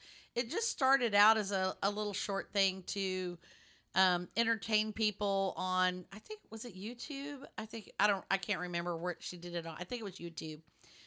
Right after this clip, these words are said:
Uh, I'll, I will link that in the, in the, on the blog. But, um, she would do these little,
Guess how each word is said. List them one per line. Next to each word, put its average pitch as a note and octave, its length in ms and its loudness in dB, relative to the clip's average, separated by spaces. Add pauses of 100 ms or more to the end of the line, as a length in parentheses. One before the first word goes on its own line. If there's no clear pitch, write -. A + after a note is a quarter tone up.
(140)
Uh, F#3+ 300 8
I'll, G#3 340 8
I A#3+ 160 12
will A3+ 220 6
link G#3 260 -2
that E3+ 320 6
in F#3+ 160 2
the, E3+ 420 0 (440)
in G3+ 140 2
the, E3+ 460 2
on F#3+ 140 2
the F3+ 60 0
blog. E3+ 400 2 (500)
But, G#3+ 340 8
um, G3+ 420 4
she - 240 -2
would B3 180 -2
do G#3+ 200 -4
these G#3 260 -4
little, F#3 460 -4